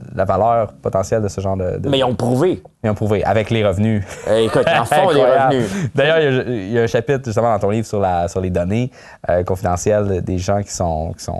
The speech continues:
Speaker 1: qui sont vendus, qui sont monétisés. Mais écoute, euh, ça, ça fait, euh, un, un bon podcast. Je pense que les gens vont
Speaker 2: Merci, Olivier.
Speaker 1: je pense qu'ils vont aimer ça. C'était super le fun de te recevoir.
Speaker 2: Ben,
Speaker 1: Je suis
Speaker 2: toujours
Speaker 1: content
Speaker 2: le,
Speaker 1: que t'aies
Speaker 2: le
Speaker 1: pris le
Speaker 2: fun
Speaker 1: temps
Speaker 2: de
Speaker 1: de
Speaker 2: venir te
Speaker 1: venir.
Speaker 2: voir, ouais.
Speaker 1: Puis, euh, écoute, cheers.
Speaker 2: Cheers.
Speaker 1: Bonne chance pour, euh, le succès avec ton livre, Bo-, Boost Me également.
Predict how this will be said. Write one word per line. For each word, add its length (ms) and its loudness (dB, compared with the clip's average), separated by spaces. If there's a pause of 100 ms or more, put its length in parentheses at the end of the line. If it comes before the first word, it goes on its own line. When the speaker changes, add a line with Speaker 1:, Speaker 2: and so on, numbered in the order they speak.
Speaker 1:
qui 60 -20
sont 120 -4
vendus, 340 -2
qui 40 -12
sont 120 -6
monétisés. 440 -4 (380)
Mais 160 0
écoute, 380 -2
euh, 240 2
ça, 120 -6
ça 160 0
fait, 380 2
euh, 20 2
un, 840 0
un 40 -2
bon 160 2
podcast. 440 0
Je 40 -16
pense 180 0
que 60 -4
les 140 -2
gens 180 0
vont 280 0
Speaker 2:
Merci, 180 -2
Olivier. 340 -2
Speaker 1:
je 60 -4
pense 100 -4
qu'ils 100 -2
vont 60 2
aimer 160 2
ça. 220 0
C'était 140 -4
super 200 -2
le 80 2
fun 120 0
de 80 2
te 80 0
recevoir. 500 0
Speaker 2:
Ben, 140 2
Speaker 1:
Je 40 -2
suis 80 -4
Speaker 2:
toujours 180 2
Speaker 1:
content 100 4
Speaker 2:
le, 40 4
Speaker 1:
que 60 2
t'aies 160 2
Speaker 2:
le 0 -
Speaker 1:
pris 80 2
le 80 0
Speaker 2:
fun 80 0
Speaker 1:
temps 60 4
Speaker 2:
de 40 2
Speaker 1:
de 40 2
Speaker 2:
venir 120 2
te 60 0
Speaker 1:
venir. 120 2
Speaker 2:
voir, 160 0
ouais. 140 -4 (480)
Speaker 1:
Puis, 180 2
euh, 420 6
écoute, 240 0 (100)
cheers. 400 2 (180)
Speaker 2:
Cheers. 400 0 (420)
Speaker 1:
Bonne 120 2
chance 240 0
pour, 200 -2
euh, 160 4
le 80 2
succès 180 -4
avec 120 -2
ton 120 0
livre, 240 0 (140)
Bo-, 240 0
Boost 260 0
Me 60 2
également. 460 2